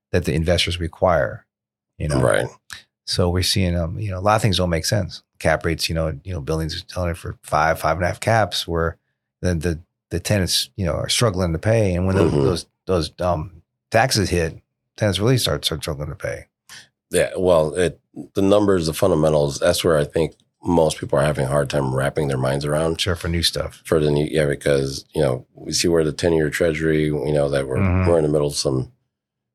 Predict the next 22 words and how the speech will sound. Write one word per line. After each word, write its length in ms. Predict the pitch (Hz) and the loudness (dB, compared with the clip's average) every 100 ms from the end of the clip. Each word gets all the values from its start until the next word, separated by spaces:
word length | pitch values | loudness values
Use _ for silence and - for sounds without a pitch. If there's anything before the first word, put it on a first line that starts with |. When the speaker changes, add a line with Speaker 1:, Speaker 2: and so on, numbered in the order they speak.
| - - | -10 -4
Speaker 2:
yeah, 160 | 50 - - - _ | -4 -4 -12 -20 _
some 180 | - 85 | -4 0
people 240 | 82 85 | 0 0
say 160 | 80 90 | 0 2
we're 160 | 82 | 2
in 60 | 78 | 2
recession 520 | 78 78 101 90 101 | 2 2 2 2 2
or 60 | 76 | 2
we're 80 | 69 | 2
going 260 | 80 80 | 2 2
into 220 | 80 78 | 0 0
recession 500 | 78 73 78 76 82 | -2 0 0 0 0
or 80 | 73 | 2
whatever. 540 | 69 69 71 71 69 65 - _ | 2 2 2 2 0 -2 -10 _
That 300 | 135 90 - | 0 2 2
topic, 340 | - 87 85 78 80 - - - | 0 0 0 -2 -6 -10 -12 0
either 200 | 107 92 | 2 4
way, 280 | 87 76 123 _ - | 4 2 0 _ -10
things 220 | - 85 | -2 0
Speaker 1:
Either 120 | 104 | 2
Speaker 2:
are 20 | |
getting 280 | 90 76 65 | 2 0 -2